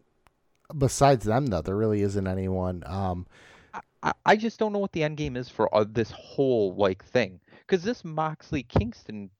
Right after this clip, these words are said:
Speaker 2: feud with the Young Bucks is kind of, like, spurred off from, like, the Kenny Omega death match thing that we covered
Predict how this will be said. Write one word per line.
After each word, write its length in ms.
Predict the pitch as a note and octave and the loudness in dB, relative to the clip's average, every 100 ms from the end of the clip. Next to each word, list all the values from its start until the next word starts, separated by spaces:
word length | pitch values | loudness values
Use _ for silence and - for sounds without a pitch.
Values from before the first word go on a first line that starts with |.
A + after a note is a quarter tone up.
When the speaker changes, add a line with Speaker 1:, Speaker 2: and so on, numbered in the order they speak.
| _ _ | _ _
Speaker 2:
feud 260 | _ A#2 A2 | _ -10 -10
with 120 | G#2+ | -6
the 100 | A2+ | -4
Young 240 | G#2+ D#3 A#2 | -2 -2 2
Bucks 320 | G2+ G2 - | 2 2 -12
is 100 | G2+ | -10
kind 200 | - G#2+ | -4 -2
of, 80 | G2 | -2
like, 180 | F#2+ | -4
spurred 480 | - - - B2+ A2 | -6 -14 -2 0 2
off 200 | G#2 G#2+ | 2 2
from, 200 | - G#2 | -4 -6
like, 180 | G2 F#2+ | -4 -2
the 80 | G2+ | -4
Kenny 280 | - A2 G#2 | -2 -2 -2
Omega 380 | F#2+ F#2+ F2+ F2+ | -2 -2 0 0
death 280 | - - | 0 -2
match 340 | G2 F#2 F#2 - | -6 -6 -6 -8
thing 180 | G2 F#2+ | -8 -6
that 80 | |
we 100 | F#2 | -6
covered 320 | F#2 G2+ G2 | -2 -2 -4